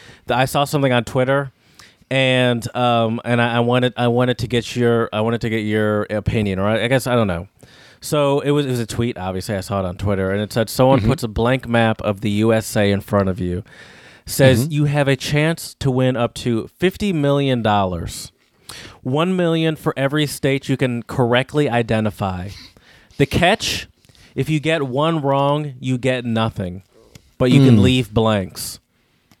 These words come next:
Speaker 1: How much money are you making?" So essentially, you can, you, you, you're, you're saying w-, your only states you're sure of. If you make any mistakes,
Speaker 2: So it's one million,
Speaker 1: you don't
Speaker 2: right?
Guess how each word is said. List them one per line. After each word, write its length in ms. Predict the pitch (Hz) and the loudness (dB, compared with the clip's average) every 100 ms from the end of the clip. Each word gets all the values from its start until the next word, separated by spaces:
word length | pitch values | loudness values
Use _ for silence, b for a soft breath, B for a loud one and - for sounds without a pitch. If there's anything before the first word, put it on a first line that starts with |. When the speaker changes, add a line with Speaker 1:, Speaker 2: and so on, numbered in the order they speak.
| - | -2
Speaker 1:
How 160 | 127 | 2
much 240 | 127 - 117 | 2 0 -2
money 200 | 110 107 | 0 2
are 40 | |
you 140 | 101 98 | 0 0
making?" 380 | 98 95 92 95 | -2 -4 -6 -4
So 240 | 151 147 | 0 0
essentially, 720 | 143 170 175 - 156 131 127 B B B B | 0 -2 -2 0 2 2 0 B B B B
you 160 | 139 147 | -2 0
can, 360 | 165 147 139 - _ _ | 0 0 0 -4 _ _
you, 180 | - 151 151 | -4 -2 0
you, 80 | 151 | -2
you're, 360 | 151 147 143 | -2 0 0
you're 180 | 143 139 | 2 0
saying 540 | - 151 143 139 135 b b b | 2 0 2 0 -4 b b b
w-, 180 | 131 143 - 156 156 | -2 0 2 0 2
your 120 | 147 | 2
only 240 | 160 190 | 2 0
states 420 | 180 - 156 151 | -2 -2 -2 -2
you're 120 | 139 123 | -2 0
sure 300 | - 117 95 | 0 0 0
of. 120 | 90 | -4
If 120 | 92 | -2
you 80 | 123 | 0
make 200 | 131 143 | 0 0
any 220 | 123 139 | 0 2
mistakes, 380 | 143 127 - 127 | 0 -2 0 2
Speaker 2:
So 60 | 135 | 2
it's 100 | 117 | 4
one 280 | 123 131 131 | 4 4 4
million, 360 | 120 104 90 | 4 2 0
Speaker 1:
you 100 | 127 135 | 0 2
don't 80 | |
Speaker 2:
right? 80 | 104 | 4